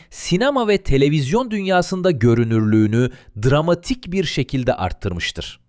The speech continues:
Tiyatronun sunduğu anında duygu aktarma yeteneği ve karakter derinliği onu ekranlar için aranan bir karakter oyuncusu haline getirmiştir.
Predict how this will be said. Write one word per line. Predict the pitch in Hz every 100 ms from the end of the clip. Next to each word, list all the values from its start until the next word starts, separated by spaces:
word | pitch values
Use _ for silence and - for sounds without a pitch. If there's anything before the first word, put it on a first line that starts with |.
| -
Tiyatronun | 127 208 262 240 233 226
sunduğu | - 208 202 214 240 - 104
anında | 120 135 175 185 226 131
duygu | 123 147 165 269
aktarma | - - 110 104 101
yeteneği | 95 - 110 107 110
ve | 104 -
karakter | - 98 90 - 180 160
derinliği | 113 101 92 90 92 139 - - _ -
onu | 127 180 214 -
ekranlar | 117 - 131 131 185 247
için | - 190 185
aranan | 123 139 160 202 175
bir | 185
karakter | - 117 113 - 214
oyuncusu | 190 156 147 139 143 170
haline | 131 107 104 104
getirmiştir. | 92 90 95 85 - 92 -